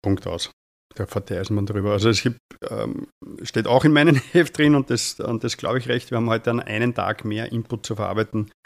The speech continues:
als vor zweihundert Jahren im gesamten Leben. Da kann man sagen, "Ah, wo kommt das her?" Aber überlege mal, Fernsehen, Radio, Telefon, äh, Computer,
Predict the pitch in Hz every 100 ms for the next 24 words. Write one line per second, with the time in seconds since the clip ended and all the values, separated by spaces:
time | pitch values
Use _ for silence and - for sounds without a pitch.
0 | - - - 104 - 104 - - 98 107
1 | 110 107 98 87 104 101 98 - 90 -
2 | 101 90 92 95 87 76 - _ _ _
3 | _ _ _ _ 87 92 90 90 87 104
4 | 101 - 98 98 101 104 92 - 104 101
5 | 104 101 113 110 95 92 - _ _ -
6 | 110 107 107 104 104 107 107 107 104 98
7 | - 113 117 120 113 110 107 - - -
8 | - - - 110 113 107 - 143 127 117
9 | 110 117 117 117